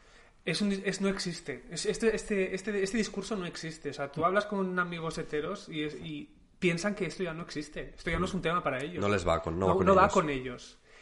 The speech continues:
Speaker 1: Y bueno, o sea, es verdad que la mayor parte en la Europa occidental, la mayor parte de, de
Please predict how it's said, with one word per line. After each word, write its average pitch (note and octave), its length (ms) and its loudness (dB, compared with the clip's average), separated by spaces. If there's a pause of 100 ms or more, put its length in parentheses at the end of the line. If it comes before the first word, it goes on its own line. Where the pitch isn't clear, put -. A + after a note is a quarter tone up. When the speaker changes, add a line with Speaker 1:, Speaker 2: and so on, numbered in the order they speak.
(260)
Speaker 1:
Y D3 120 -4
bueno, C3 380 -2
o - 40 -8
sea, A#2 400 -4
es A#2+ 120 -4
verdad C#3 440 6
que F3 220 2
la D3 140 2
mayor C3 420 -4
parte C#3+ 480 2
en C3 460 -2
la B2 60 -2
Europa B2+ 340 2
occidental, C#3+ 500 2
la F#3+ 60 2
mayor C#3 240 -2
parte C3+ 260 -2
de, C#3 640 -2
de C#3 320 -2